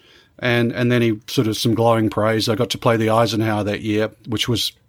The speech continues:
sadly in Fiji, because Fiji's only a two-hour flight from Auckland, New Zealand. And, and I was, then I got exposed to Bobby Clampett. He was also eighteen. I thought I was all right for eighteen.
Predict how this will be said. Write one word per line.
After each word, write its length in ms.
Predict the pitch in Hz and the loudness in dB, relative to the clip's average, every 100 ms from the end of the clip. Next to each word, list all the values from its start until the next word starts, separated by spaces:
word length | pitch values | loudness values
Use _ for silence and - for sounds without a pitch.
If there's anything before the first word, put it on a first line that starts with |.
| - - | -20 -10
sadly 480 | - 135 143 120 110 | -2 2 2 2 0
in 100 | 98 | -2
Fiji, 540 | 123 113 98 117 98 | 0 0 0 0 -2
because 240 | 95 101 | -4 -8
Fiji's 480 | - 110 98 104 95 | -4 -2 -2 -2 -2
only 160 | 101 101 | -4 -4
a 100 | 90 - - - - - | -6 -14 -20 -20 -20 -14
two-hour 400 | - 131 123 110 | 0 2 4 2
flight 400 | 98 - 113 113 | 0 0 0 -2
from 220 | - 104 107 | -4 -6 -2
Auckland, 360 | 117 104 104 | -2 0 0
New 120 | 107 | 2
Zealand. 480 | 98 117 117 110 110 - | 2 2 0 -4 -10 -4
And, 220 | 117 117 | -4 -2
and 160 | 135 | 0
I 20 | 139 | 0
was, 260 | 135 - | 0 -2
then 180 | - 143 | 0 2
I 80 | 147 | 4
got 120 | 147 | 2
exposed 520 | 135 - 135 139 131 | 0 0 2 2 2
to 80 | 127 | 0
Bobby 260 | 117 123 113 | 0 0 0
Clampett. 500 | 120 135 147 101 - _ - - _ - | 0 2 0 -2 -12 _ -20 -20 _ -4
He 100 | 131 | -2
was 160 | 117 | 2
also 340 | 139 139 120 113 | 2 4 2 2
eighteen. 460 | 110 - 123 113 | 0 0 0 2
I 100 | 110 | 0
thought 180 | 117 123 | 0 0
I 100 | 110 | 0
was 180 | 107 101 | 0 -2
all 80 | 101 | 0
right 240 | 113 113 | 0 0
for 160 | 104 107 | -2 -2
eighteen. 500 | 104 - 117 107 | -2 -2 -2 -2